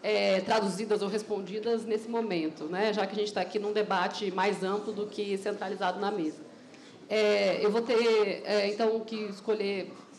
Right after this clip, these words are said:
os, os dois próximos nomes na lista pra po-, tudo bem?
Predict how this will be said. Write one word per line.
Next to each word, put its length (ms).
os, 300
os 160
dois 200
próximos 460
nomes 320
na 160
lista 580
pra 180
po-, 220
tudo 140
bem? 200